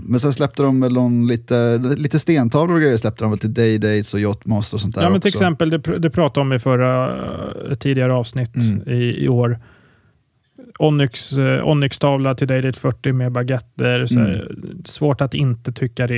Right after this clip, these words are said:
Speaker 2: är coolt. Onyx-stentavla.
Speaker 1: Jag tyckte ju det var kul att de äntligen släppte en räfflad ring till sin Platina Day Date.
Speaker 2: Ja, de
Speaker 1: För det
Speaker 2: hade
Speaker 1: har
Speaker 2: ju
Speaker 1: de
Speaker 2: haft
Speaker 1: aldrig gjort.
Speaker 2: problem att få till det genom, eh, genom åren, som
Speaker 1: Mm.
Speaker 2: vi brukar säga. Men, eh, nu kom den. Och det,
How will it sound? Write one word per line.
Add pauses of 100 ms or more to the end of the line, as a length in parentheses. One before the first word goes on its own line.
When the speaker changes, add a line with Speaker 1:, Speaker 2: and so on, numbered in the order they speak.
Speaker 2:
är
coolt. (340)
Onyx-stentavla.
Speaker 1:
Jag
tyckte
ju
det
var
kul
att
de
äntligen
släppte
en
räfflad
ring
till
sin
Platina
Day
Date. (120)
Speaker 2:
Ja,
de
Speaker 1:
För
det
Speaker 2:
hade
Speaker 1:
har
Speaker 2:
ju
Speaker 1:
de
Speaker 2:
haft
Speaker 1:
aldrig
gjort.
Speaker 2:
problem
att
få
till
det
genom,
eh, (380)
genom
åren,
som
Speaker 1:
Mm.
Speaker 2:
vi
brukar
säga.
Men,
eh,
nu
kom
den. (300)
Och
det,